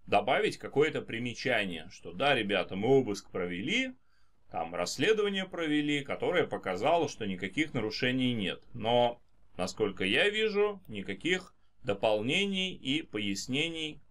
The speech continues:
к этому не сделано. Статья, кстати, от девятнадцатого января восемнадцатого года. Так вот, господа,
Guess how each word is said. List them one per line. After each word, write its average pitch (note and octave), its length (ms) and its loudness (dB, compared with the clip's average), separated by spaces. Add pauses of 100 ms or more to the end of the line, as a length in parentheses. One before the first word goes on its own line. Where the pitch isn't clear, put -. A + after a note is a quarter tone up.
к - 60 -10
этому A#2+ 560 -2 (220)
не A2 160 -4
сделано. F2+ 640 -2 (560)
Статья, D3 460 0
кстати, C#3 400 -4
от A2 140 0
девятнадцатого G#2 680 -4
января G2+ 400 0
восемнадцатого G#2 840 -4
года. - 360 -4 (800)
Так - 140 0
вот, F#3+ 180 4
господа, D3 580 2